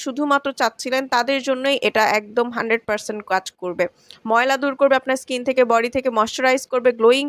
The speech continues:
করবে, দাগ ছোপ দূর করে ফেলবে। And এটা কিন্তু সবাই ইউজ করতে পারে,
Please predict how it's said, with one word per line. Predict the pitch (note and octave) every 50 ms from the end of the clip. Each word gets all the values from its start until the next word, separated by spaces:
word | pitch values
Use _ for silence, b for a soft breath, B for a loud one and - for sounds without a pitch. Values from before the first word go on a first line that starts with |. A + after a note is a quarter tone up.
| C#4+ D4
করবে, | C4 B3+ B3+ B3+ B3 B3
দাগ | B3 C4 C4+ _ -
ছোপ | E4 D4 B3 A#3+
দূর | B3+ A#3 A3 -
করে | G#3 F#3+ G3+ -
ফেলবে। | G#3 F#3+ F#3 F#3+ F#3 F#3 B B B B B B B
And | C4+ C4+ C#4+ C#4+
এটা | D4 C#4+ C#4+ C#4+ -
কিন্তু | D4+ C#4 D4+ - - - F4
সবাই | C#4+ C4+ C4 C#4+ D4 D4 C#4+ C4+
ইউজ | B3+ C4 C4 - - C#4
করতে | C4+ - C#4 C#4
পারে, | C4+ D4